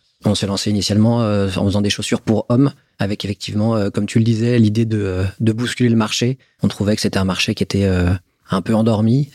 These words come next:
et nous, on sortait d'école de commerce tous les trois, euh, on s'est dit, « Il va falloir qu'on commence à bosser », et porter son jean basket tous les jours, c'était un peu moins possible à l'époque qu'aujourd'hui. On s'est dit, « Putain, s'il faut que j'aille acheter des chaussures dans les mêmes boutiques que mon père,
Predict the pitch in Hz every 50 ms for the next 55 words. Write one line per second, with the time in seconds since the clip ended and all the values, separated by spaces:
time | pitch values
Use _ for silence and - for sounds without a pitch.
0 | - - 113 104 101 101 98 104 110 110 107 - - - - 113 104 104 101 -
1 | 104 107 107 - 107 110 110 - - - 117 113 113 - - 113 113 120 127 127
2 | 123 110 101 98 98 95 98 98 98 98 95 95 - 101 98 107 104 107 - -
3 | 92 87 98 101 - - 98 - 101 107 101 - 98 98 107 110 - - 120 131
4 | 151 - _ _ _ _ _ _ _ - 113 104 104 101 101 101 98 101 101 -
5 | - 104 - - 123 110 - - 107 104 92 104 110 107 110 - - - 104 -
6 | - 131 120 123 117 120 135 131 - - 101 - _ _ _ _ _ - 123 123
7 | 123 - 135 123 127 131 127 - 123 113 - - 131 120 104 110 - 120 117 110
8 | - 123 113 - - 120 113 110 104 101 104 120 147 151 - - - 104 113 117
9 | 113 117 - - - - 117 98 90 87 - - - - 98 98 101 104 110 -
10 | 127 117 104 - - 123 113 - - 139 127 117 107 98 95 101 113 120 123 120
11 | 123 120 - - 131 - 113 110 110 107 - 117 123 139 143